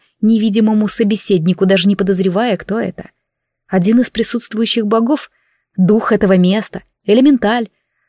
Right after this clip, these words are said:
Неважно. Я получила ответ и смогла обуздать лицо, надеть каменную маску, отстраниться, за что была благодарна невидимому собеседнику.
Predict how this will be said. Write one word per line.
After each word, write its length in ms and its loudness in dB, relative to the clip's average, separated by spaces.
Неважно. 680 -2
Я 180 2
получила 460 0
ответ 340 -2
и 160 2
смогла 440 0
обуздать 480 0
лицо, 640 -2
надеть 520 2
каменную 500 0
маску, 400 -2
отстраниться, 800 0
за 160 2
что 200 -2
была 240 0
благодарна 680 0
невидимому 640 2
собеседнику. 920 -4